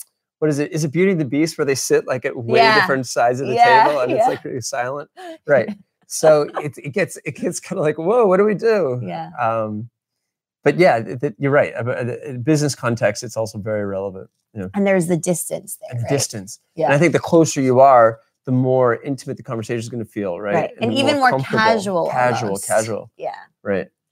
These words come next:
Speaker 1: Yeah.
Speaker 2: So that's one exa-, or actually two examples right there for you.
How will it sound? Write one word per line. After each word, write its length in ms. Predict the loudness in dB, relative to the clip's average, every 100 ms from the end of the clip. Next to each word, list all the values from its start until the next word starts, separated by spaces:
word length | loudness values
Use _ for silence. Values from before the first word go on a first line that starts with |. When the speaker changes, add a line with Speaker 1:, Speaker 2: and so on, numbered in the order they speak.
| _
Speaker 1:
Yeah. 200 | -6 -6 -10
Speaker 2:
So 400 | -2 4 6 6
that's 240 | 4 2 0
one 200 | 0 2
exa-, 240 | -2 0
or 100 | 2
actually 480 | 2 -2 -10 -8 -8 -8
two 140 | -8
examples 480 | -6 -6 -8 -12 -12
right 160 | -12 -8
there 200 | -8 -8
for 140 | -12
you. 160 | -14